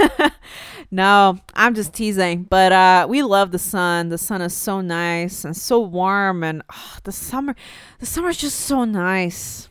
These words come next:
I love summertime. But, uh, yeah, I hope everybody's been having a fantastic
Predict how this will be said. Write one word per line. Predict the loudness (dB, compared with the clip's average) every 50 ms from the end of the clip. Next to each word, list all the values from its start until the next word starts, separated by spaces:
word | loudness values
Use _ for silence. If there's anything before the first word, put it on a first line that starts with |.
| _ _ _ _ _ -20 -20 _
I | -10 -8 -8
love | -4 -2 0 0 0 0 -2
summertime. | -8 -10 -8 -8 -8 -8 -10 -10 -10 -10 -8 -8 -8 -10 -12 -14 -18 -20 _ -20 -20 -20 -20 -20 -20 -20 -20 -20 -20 -20 _ _ _ _ 2
But, | 4 6 8 8 8 8 6 4 2 -4 -12 -16 -16 _ _
uh, | -12 -10 -8 -8 -8 -8 -6
yeah, | -4 0 0 2 2 0 -2 -4 _ _ _
I | -10 -10
hope | -8 -4 -4 -4 -2 -2
everybody's | -4 -4 -2 -2 -2 0 -2 -4 -6
been | -4 -4 -4
having | -4 -6 -4 -4 -2 -2 -2 -4 -8 -8
a |
fantastic | -10 -12 -10 -8 -6 -6 -6 -8 -10 -12 -14 -14 -14 -16 -14 -6 -2 0 0 0 0 -2 -8 -6 -4 -4 -2 -4 -4 -8 -14 -20 -20 -20